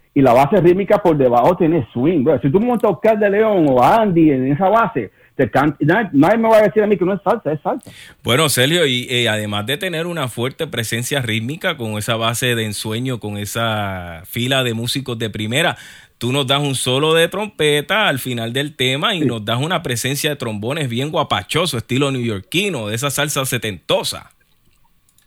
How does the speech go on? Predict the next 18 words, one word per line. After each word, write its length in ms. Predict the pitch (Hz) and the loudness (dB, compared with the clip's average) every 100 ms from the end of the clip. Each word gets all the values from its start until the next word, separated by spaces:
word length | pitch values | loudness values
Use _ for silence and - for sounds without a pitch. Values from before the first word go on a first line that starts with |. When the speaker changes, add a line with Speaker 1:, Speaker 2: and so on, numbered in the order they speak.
| _ | _
Speaker 1:
Sí, 200 | 170 147 131 | 2 4 4
sí, 140 | 139 | 2
porque 380 | - 147 139 160 | 4 2 4 2
somos 260 | 190 208 226 | 2 2 2
fanáticos 500 | 226 208 196 214 214 | 2 0 -2 0 2
de 60 | |
la 140 | 196 165 | 2 2
Fania, 380 | 170 165 185 170 | 2 2 4 4
de 40 | |
la 200 | 135 131 | 4 4
época 260 | 139 170 175 | 2 0 2
de 80 | 151 | 4
Willy 260 | 143 143 | 4 4
Colón, 460 | 123 143 170 170 170 | 2 2 4 6 6
los 100 | 139 | 4
trombones 500 | 123 120 123 156 151 | 2 2 4 4 4
de 60 | 135 | 4
Willy, 520 | 131 160 156 156 151 | 6 6 6 6 4